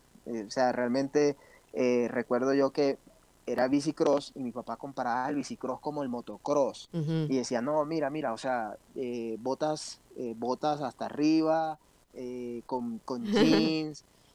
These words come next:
Speaker 2: Sí.
Speaker 1: Y recuerdo yo, o sea, que mi bicicletica era la misma que me llevó Santa. O sea, y con esa bicicletica corrí,
Speaker 2: Así
Speaker 1: con, parecía un
Speaker 2: empezaste.
Speaker 1: casquito,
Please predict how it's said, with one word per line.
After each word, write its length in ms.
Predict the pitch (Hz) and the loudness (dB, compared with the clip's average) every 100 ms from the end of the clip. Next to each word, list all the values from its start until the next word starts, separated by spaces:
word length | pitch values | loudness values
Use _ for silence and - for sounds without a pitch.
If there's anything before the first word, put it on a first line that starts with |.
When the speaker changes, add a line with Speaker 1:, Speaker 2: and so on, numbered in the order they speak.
| _ | _
Speaker 2:
Sí. 60 | 160 | -4
Speaker 1:
Y 200 | 147 127 | 0 0
recuerdo 400 | 120 123 131 135 | -2 -4 -2 2
yo, 140 | 147 | 2
o 80 | 147 - | 0 -2
sea, 240 | 180 170 | 0 2
que 120 | - | 2
mi 140 | 135 131 | -2 -2
bicicletica 600 | 120 135 123 123 123 156 | -2 -2 -2 -4 -2 -2
era 160 | 160 | -2
la 100 | 160 | -4
misma 300 | 135 123 147 | -4 -6 -8
que 120 | 151 156 | -8 -6
me 120 | 131 | -6
llevó 260 | 117 117 | -6 -8
Santa. 460 | 120 196 214 147 - _ - | -2 0 0 -6 -16 _ -18
O 20 | |
sea, 240 | - 117 110 - | -8 -6 -6 -10
y 100 | 135 | -10
con 200 | - 127 | -6 -4
esa 200 | 131 156 | -4 -4
bicicletica 600 | 151 135 123 110 120 131 | -6 -6 -6 -6 -8 -6
corrí, 300 | 151 156 196 | -2 2 2
Speaker 2:
Así 80 | 156 | 2
Speaker 1:
con, 140 | 151 | 0
parecía 300 | 139 147 147 | 0 0 0
un 60 | 156 | -2
Speaker 2:
empezaste. 40 | |
Speaker 1:
casquito, 500 | 156 165 170 160 175 | -2 0 0 0 -4